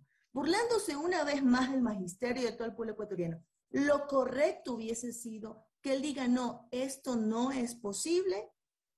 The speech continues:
pero no, él lo sancionó, o sea, lo aprobó, lo envió a registro oficial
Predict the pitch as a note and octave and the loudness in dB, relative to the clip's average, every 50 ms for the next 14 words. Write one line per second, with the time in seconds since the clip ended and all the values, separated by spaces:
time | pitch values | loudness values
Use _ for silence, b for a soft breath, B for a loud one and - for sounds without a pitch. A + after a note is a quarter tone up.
0 | _ _ _ _ _ _ - A3+ G#3 G3+ F#3+ F#3 E3+ D#3+ - - D#3 C3+ - - | _ _ _ _ _ _ -4 0 2 2 2 0 -2 -6 -6 -4 -6 -6 -6 -6
1 | - - _ _ G#3 F#3 F3 - F#3+ F3 E3+ E3 E3 - - E3+ D#3 D#3 E3 F3+ | -12 -20 _ _ -6 -4 -4 -4 -4 -2 -2 -4 -4 -4 -6 -6 -6 -4 -2 0
2 | G#3 B3+ F4 A#4 - - B B B B B B B B _ _ _ - E3+ - | 2 2 2 0 -2 -6 B B B B B B B B _ _ _ -8 -4 -2
3 | F#3+ F3+ F#3 F#3+ F3 E3 - F3 D#3 D#3+ D#3+ A3 C#4 E4 E4+ D4 B3 G#3 F#3+ F#3+ | 0 0 2 2 0 0 -2 -2 -4 -2 0 0 2 2 2 2 0 -2 -2 -2
4 | F#3+ G3+ G#3+ A#3 A#3 A3+ B3 A#3+ - - B3+ B3+ - A#3+ A3 - C4 C#4 D4+ D#4 | -2 -2 -2 -4 -6 -6 -6 -8 -6 -6 -8 -6 -6 -6 -8 -6 -6 -4 -4 -4